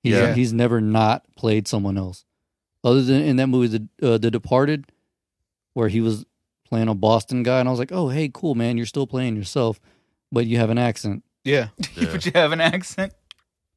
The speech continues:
Speaker 1: All right, and my dad's like, "He's one of the greatest actors of all time." I was like, "Hey, uh, I know you like him in Lone Survivor. Have you seen him in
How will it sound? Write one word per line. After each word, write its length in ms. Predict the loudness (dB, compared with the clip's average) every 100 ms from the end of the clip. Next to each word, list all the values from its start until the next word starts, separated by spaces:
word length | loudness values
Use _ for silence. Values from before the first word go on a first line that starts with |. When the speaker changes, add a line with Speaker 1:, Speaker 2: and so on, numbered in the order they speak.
| _ _ _ _ _ -14
Speaker 1:
All 100 | -6
right, 120 | -4
and 100 | -2
my 80 | 0
dad's 300 | 0 0 2
like, 200 | 0 -2 _ _ _
"He's 180 | -4 -2
one 160 | 0 0
of 80 |
the 60 | -2
greatest 340 | -2 0 0
actors 340 | 0 0 0 -4
of 80 | -2
all 220 | 0 -2
time." 400 | 0 0 2 0 -6 _ _ _ -4
I 80 | 0
was 100 | 2
like, 120 | 2
"Hey, 500 | 2 2 2 0 -2 0
uh, 40 |
I 20 |
know 80 | 2
you 120 | 4
like 180 | 4 2
him 100 | 0
in 80 | 0
Lone 240 | 0 0
Survivor. 540 | -2 0 0 0 -2 -6 _ _ -4
Have 80 | -2
you 80 | 0
seen 240 | 2 2
him 100 | 4
in 300 | 2 0 -4